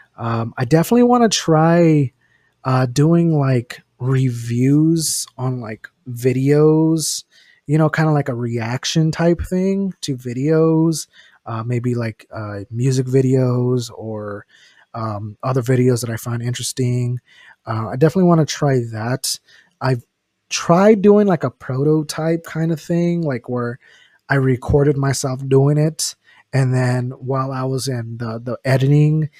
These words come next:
I didn't really like my reactions to the videos. I felt like I was just too boring compared to, like,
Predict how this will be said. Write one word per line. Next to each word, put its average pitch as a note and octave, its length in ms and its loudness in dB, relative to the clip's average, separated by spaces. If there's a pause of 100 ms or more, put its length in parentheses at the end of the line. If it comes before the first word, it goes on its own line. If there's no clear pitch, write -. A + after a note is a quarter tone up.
(260)
I C#3 80 -2
didn't D3+ 260 0
really C#3 340 0
like A#2+ 500 -6
my B2+ 100 -4
reactions A#2+ 800 -4
to E3 160 -2
the D#3+ 80 0
videos. E3 500 4
I C3 60 -2
felt B2 240 -10
like C3 160 -10
I A#2 80 -8
was A#2+ 160 -10
just - 200 -14
too C#3 180 -6
boring C3+ 560 -2
compared D#3 380 -2
to, D#3+ 100 -2
like, C3+ 280 -2